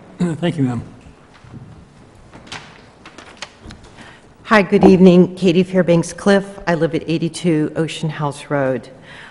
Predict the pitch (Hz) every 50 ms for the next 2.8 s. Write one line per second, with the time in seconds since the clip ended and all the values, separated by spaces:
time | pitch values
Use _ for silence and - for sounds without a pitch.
0 | - _ - 156 160 147 143 - 180 180 175 180 180 - 180 190 175 170 - 175
1 | 165 - - 165 156 165 160 160 156 147 151 135 139 - 170 175 156 - 165 -
2 | 165 160 - 165 143 151 180 170 165 175 170 165 165 165 165 156